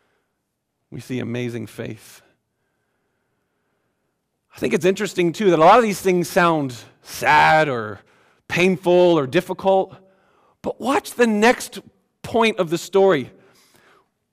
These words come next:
We see Moses is now older and grown, and his trial that he has to deal with is, is not pain, it's wealth.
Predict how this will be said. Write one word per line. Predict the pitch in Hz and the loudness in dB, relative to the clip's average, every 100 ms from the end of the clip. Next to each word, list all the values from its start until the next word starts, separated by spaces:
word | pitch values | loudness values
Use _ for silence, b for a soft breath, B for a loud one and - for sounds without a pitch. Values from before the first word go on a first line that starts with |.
| _ - | _ -6
We | 220 | -6
see | - | 0
Moses | 254 233 254 254 262 233 | 4 6 6 4 -4 -6
is | 185 | -2
now | 208 220 202 | 2 4 4
older | - 214 247 247 247 | 4 4 6 6 6
and | 185 165 | 4 0
grown, | 160 190 226 277 285 - b b b _ 214 | 2 4 4 2 -2 -6 b b b _ 0
and | 220 | 2
his | 233 - | 2 -2
trial | - 247 277 247 | 0 4 6 6
that | 202 | 2
he | 214 | 2
has | 226 226 | 2 2
to | - | -4
deal | 175 202 247 | -6 2 4
with | 208 - - | 4 0 0
is, | 202 185 175 b - | 0 0 -10 b -10
is | 202 | 0
not | 254 - | 0 0
pain, | - 269 285 190 185 b b b b | -4 0 2 0 -4 b b b b
it's | 139 - | -12 -10
wealth. | 120 143 220 - - - - | -4 2 2 2 -10 -20 -20